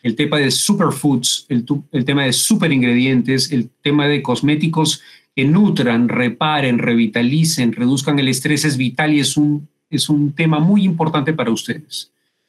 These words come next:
porque es claramente donde el consumidor va a estar mucho más preocupado, mucho más enfocado en todo lo que sea salud, nutrición, revitalización, belleza sí, pero que me transmita salud.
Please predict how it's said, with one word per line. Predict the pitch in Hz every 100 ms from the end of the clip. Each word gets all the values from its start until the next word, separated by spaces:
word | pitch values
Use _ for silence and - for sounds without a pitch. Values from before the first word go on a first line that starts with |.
| _
porque | - 127 135
es | 151 151
claramente | 170 165 165 151 151 165
donde | 156 139
el | 120
consumidor | 120 120 120 123 131 160 156
va |
a | 131
estar | -
mucho | 143 170 202 165
más | 156
preocupado, | 151 156 127 - 135 139 139
mucho | 156 180 156
más | 139 131
enfocado | 120 120 107 104 104
en | 117
todo | 117 175
lo | 165
que | 156
sea | - 135
salud, | - 117 135 220 214 - _ - _ _
nutrición, | 127 127 117 113 - 165 170 170 170 160 _
revitalización, | - 120 123 120 113 113 107 110 151 151 151 151 151 _ _ _ _
belleza | 120 120 135 175 170
sí, | 165 - 185 214 170
pero | 170 170 175
que | 160
me | 131
transmita | 127 113 131 139
salud. | - 104 98